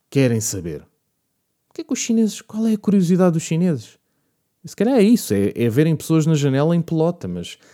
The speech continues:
de resto não estou assim a ver grande interesse,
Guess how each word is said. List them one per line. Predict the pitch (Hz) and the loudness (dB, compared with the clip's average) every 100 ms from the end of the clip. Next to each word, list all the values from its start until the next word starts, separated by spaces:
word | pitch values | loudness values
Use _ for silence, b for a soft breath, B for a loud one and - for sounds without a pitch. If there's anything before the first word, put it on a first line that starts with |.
| b b | b b
de | 123 | -8
resto | 135 156 160 - | -2 0 -2 -2
não | 170 | -2
estou | 160 160 | -2 -2
assim | 156 - 147 | -2 -2 -2
a | |
ver | 131 147 131 b b b _ - - | 0 0 -2 b b b _ -20 -18
grande | - 120 151 180 147 | -8 -2 2 2 2
interesse, | 113 107 98 - 135 | 0 0 0 -2 -8